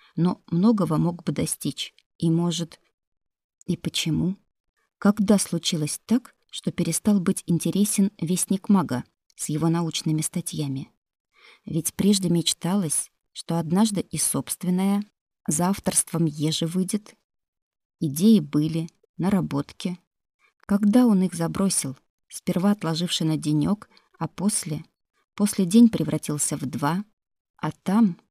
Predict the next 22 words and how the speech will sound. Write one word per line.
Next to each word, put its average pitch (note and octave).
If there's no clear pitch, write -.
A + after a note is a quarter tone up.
он, F3
кажется, F3+
если E3+
и D#3
заглянет F3
в -
те -
свои D3+
записки, D#3
то -
сумеет A3+
ли F3+
вообще E3+
понять F3+
их? -
"Вы D#3
хотите -
клятву F3
или D3
бумаги?" D#3+
Голос G3+
дрогнул. D#3+